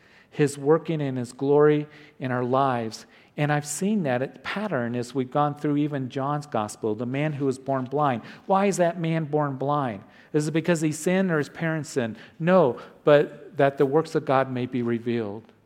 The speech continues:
"Oh Lord," chapter eleven of John, "if only you had been here, my brother Lazarus wouldn't have died." And Jesus said, "It's for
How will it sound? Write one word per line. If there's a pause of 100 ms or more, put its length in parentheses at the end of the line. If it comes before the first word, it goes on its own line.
(520)
"Oh
Lord,"
chapter
eleven
of
John, (560)
"if
only
you
had
been
here,
my
brother
Lazarus
wouldn't
have
died." (420)
And
Jesus
said,
"It's
for